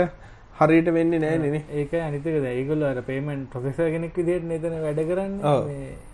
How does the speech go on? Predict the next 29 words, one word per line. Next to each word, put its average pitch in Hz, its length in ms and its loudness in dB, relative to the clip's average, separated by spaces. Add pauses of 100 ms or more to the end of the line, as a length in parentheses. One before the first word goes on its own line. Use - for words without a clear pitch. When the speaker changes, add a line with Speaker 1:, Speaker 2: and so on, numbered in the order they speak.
Speaker 2:
එතකොට 151 420 -2
ඒගොල්ලෝ 147 380 0
රටකට 139 380 -4
එනවා 151 260 -2
කියන්නේ 156 440 -4 (180)
Speaker 1:
ඔව්. 143 260 -2
Speaker 2:
ආයි 143 320 -2 (480)
තියෙන්න 143 380 -2
ඕන 139 260 -4
මේ, 131 340 -6
මෙහෙ 135 300 -4 (640)
මේ 127 240 -6
Speaker 1:
ලීගල් 123 400 8
පැත්ත, 123 260 4
Speaker 2:
ඔව්, 120 160 4
ඒ 117 80 6
Speaker 1:
ඉන්ෆ්‍රාස්ට්‍රක්චර් 120 560 4 (120)
Speaker 2:
තියෙන්න 120 120 2
ඕන. 127 180 0
Speaker 1:
පැත්ත. 123 220 0
Speaker 2:
ඒ 143 160 -2
හැම 139 180 -6 (220)
එකක්ම 147 420 -6
ඒගොල්ලෝ 139 440 -4
ඇස 143 160 -2
විස 147 180 -2
කරලා 151 220 0
ලොන්ච් 160 240 -2
කරන්නේ. 117 280 -6